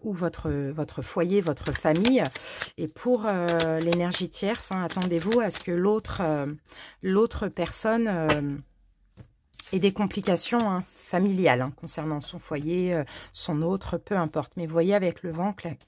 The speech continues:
clairement, hein, on laisse quelque chose derrière soi.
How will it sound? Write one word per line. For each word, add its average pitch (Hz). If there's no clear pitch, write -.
clairement, 175
hein, 160
on 175
laisse 160
quelque 180
chose 165
derrière 143
soi. -